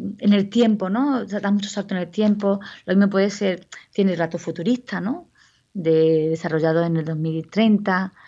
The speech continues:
bueno, dos mil treinta no, en, en el dos mil setenta creo que, no me recuerdo ya porque hace tiempo, ¿no? Otros que, vamos, que se desarrollan, pues eso, en la época de,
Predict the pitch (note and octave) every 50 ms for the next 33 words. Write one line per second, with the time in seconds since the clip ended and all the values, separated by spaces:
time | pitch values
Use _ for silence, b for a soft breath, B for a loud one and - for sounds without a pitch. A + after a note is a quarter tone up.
0 | B B B B B - A3+ G#3+ F3+ F#3 G3 A3 G#3 G3+ F#3+ - E3 E3 E3 D#3
1 | D3+ D3+ D#3 - E3 E3 D#3 C#3+ D3+ D3+ D3 D3 C#3 D#3+ E3 F3 G#3+ G#3+ G#3 G3
2 | G3+ - - - - G#3+ G#3+ G#3+ - - - - - - - F3 E3 - G3+ G3
3 | F#3 G3+ D#3+ E3 D#3 D3+ - - - - - - - - - - F3 E3 E3 E3
4 | E3 E3 D#3+ E3 E3 E3+ F3 D#3+ D#3+ - E3+ D#3+ - E3 D#3+ E3 E3+ E3 E3 E3
5 | B B B B B B B B - F3+ F#3+ G3 G3+ G3+ F#3+ F#3+ G3 F#3 F3 E3+
6 | - - F3+ E3+ E3 D#3+ D#3+ D#3+ D#3+ D#3 E3 E3 F#3+ F3+ E3 - D#3+ D#3+ D#3+ -
7 | - - - - - D3 - F3 E3 B B B B B B B _ - - E3+
8 | E3 F#3 E3+ D#3 D3+ E3 E3+ E3 E3 F3 E3 E3 E3 E3 E3 E3 E3 E3+ - -
9 | F#3 F3+ - - F3 - E3 D#3+ D#3+ D#3 D#3 D#3+ D#3+ - D#3+ D#3+ - - E3 D#3
10 | D#3 D3+ D#3 D#3 - B B B B B B B B B _ F#3+ E3 F3 E3+ E3+
11 | E3+ E3 D#3+ D#3 D#3 D#3 D#3 D#3 D3+ D3+ D3 D3 D3 D3 D3 D3 D3